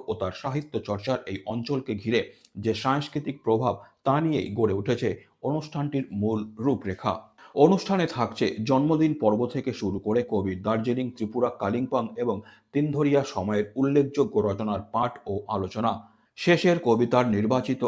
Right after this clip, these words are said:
অংশ কণ্ঠাভিনয়ের মাধ্যমে, রক্তকবরী নাটকের অংশবিশেষ রাজবংশী ও কামতাপুরী ভাষায় পরিবেশন, জ্যোতিরিন্দ্রনাথ ঠাকুর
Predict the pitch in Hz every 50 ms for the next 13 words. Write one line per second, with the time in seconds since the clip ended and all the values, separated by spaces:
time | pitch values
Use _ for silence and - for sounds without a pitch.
0 | - - 104 101 107 104 - 113 92 - - - _ _ _ 127 123 135 139 -
1 | 160 143 - 127 113 107 104 101 98 95 98 95 98 101 101 - 120 123 117 117
2 | - - _ _ _ - 104 120 139 - - - 170 - 160 147 143 147 143 139
3 | 117 104 101 104 113 - 127 123 - - 107 104 101 104 - 101 120 120 - -
4 | 123 123 - - _ _ _ 92 101 107 113 113 120 131 131 135 131 - - -
5 | - - 110 104 110 - 117 120 127 127 - 131 - 143 139 131 - 110 101 101
6 | 101 90 92 - 104 104 117 120 120 113 - 127 117 120 - - - _ _ _
7 | _ - 120 120 151 156 151 156 170 160 156 160 160 151 151 147 147 143 147 147
8 | - - 110 - - 113